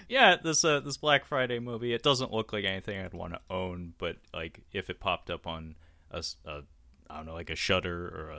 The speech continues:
or a, a, any streaming service that I had, and I found myself in the holiday season wanting to see my boy, Michael Jai White, kick some zombies in the head at a hardware store, sure,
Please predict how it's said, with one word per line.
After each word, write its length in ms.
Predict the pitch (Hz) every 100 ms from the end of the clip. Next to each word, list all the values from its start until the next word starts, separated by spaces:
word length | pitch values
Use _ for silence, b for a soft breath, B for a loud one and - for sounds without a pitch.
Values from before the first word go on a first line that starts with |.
| -
or 60 | 82
a, 60 |
a, 40 | 82 -
any 240 | 110 104
streaming 420 | 95 - 98 92 87
service 380 | - 85 87 -
that 140 | 82
I 80 | 80
had, 480 | 90 98 95 90 -
and 340 | 82 80 80 - - -
I 80 | 80
found 280 | - 87 85
myself 400 | 82 - 85 -
in 60 |
the 80 | 87
holiday 360 | 85 85 85 87
season 500 | - 95 95 90 85 B B B
wanting 260 | 98 98 95
to 60 |
see 400 | 101 104 98 98 - b b b - - -
my 180 | 90
boy, 380 | 95 101 98 104 - -
Michael 240 | 92 92
Jai 200 | 90 90 87
White, 300 | 87 95 -
kick 200 | 90 -
some 180 | 90 85
zombies 400 | 85 85 90 82
in 60 |
the 80 | 85
head 320 | 90 143 131 120
at 80 |
a 80 | 92
hardware 400 | 117 190 185 104
store, 440 | - - 92 175 -
sure, 540 | - 302 403 359 -